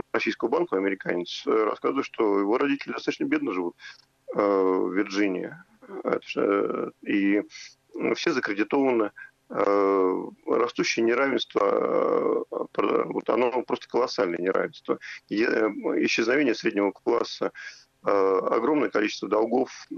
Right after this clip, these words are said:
там, долги домохозяйств, э, там,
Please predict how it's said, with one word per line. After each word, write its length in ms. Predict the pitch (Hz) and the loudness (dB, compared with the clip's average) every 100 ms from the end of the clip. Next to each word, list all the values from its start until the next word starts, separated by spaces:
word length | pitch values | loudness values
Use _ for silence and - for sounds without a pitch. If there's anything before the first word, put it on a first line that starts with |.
| - | -10
там, 280 | - 101 95 | -4 -4 -2
долги 380 | 92 107 117 113 | 0 0 2 0
домохозяйств, 960 | 95 101 - 117 117 139 139 - - - | 0 -4 0 0 2 0 -2 -12 -12 -2
э, 520 | 98 98 98 98 92 95 - | 0 2 2 0 -2 -6 -10
там, 160 | - | -10